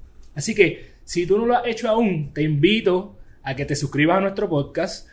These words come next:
Lo puedes hacer en Spotify, en Apple Podcasts, en Google Podcasts, en fin, en cualquier pra-, plataforma que haya por ahí de podcast, ya está el podcast de Gana tu Día.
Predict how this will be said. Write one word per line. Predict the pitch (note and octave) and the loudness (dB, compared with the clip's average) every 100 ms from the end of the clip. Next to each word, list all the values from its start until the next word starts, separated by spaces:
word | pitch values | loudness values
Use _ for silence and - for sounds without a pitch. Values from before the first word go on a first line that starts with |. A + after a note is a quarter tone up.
| - - | -12 -4
Lo | C3 | 4
puedes | C#3+ D#3+ | 8 8
hacer | E3 E3+ E3 | 6 4 2
en | E3 | 2
Spotify, | C#3 - F#3 G#3 G3 - G3 F#3+ F#3+ F#3 - C#3 | 0 2 0 0 -4 0 2 2 0 -4 -8 -4
en | C#3+ | 0
Apple | D3 C#3 B2 | 0 0 0
Podcasts, | - F#3+ - - F3 F3+ - - - | 2 2 2 2 4 4 0 -8 -8
en | C#3+ C3+ B2+ | -2 -2 4
Google | D#3 E3 D#3 - | 6 6 4 2
Podcasts, | F3+ F3+ - E3 E3 D#3 - - - - - | 0 0 0 2 2 0 -6 -16 -20 -12 -2
en | D3+ | 0
fin, | - G3 E3 C#3+ - - | 6 6 6 -2 -10 -10
en | D3 D3 | -6 0
cualquier | D#3+ D3 D3 E3+ F3+ - | 6 6 6 4 4 4
pra-, | G3+ F#3 - | 6 4 2
plataforma | - E3 D#3+ D3 E3+ F#3 F#3+ F3+ E3+ | 0 2 4 2 4 4 2 0 -4
que | - D3+ | 0 4
haya | E3 | 4
por | E3 E3 | 4 2
ahí | E3 F3 | 4 4
de | E3+ | 2
podcast, | F3 F#3 F#3 D3+ | 0 0 -2 0
ya | D#3+ | 2
está | E3 E3+ | 2 2
el | E3 | 0
podcast | E3+ E3+ D#3+ D#3+ | 0 -2 -2 -2
de | D#3+ | -2
Gana | E3 E3+ | 0 4
tu | F#3+ | 8
Día. | D3 E3 G3+ | 8 6 0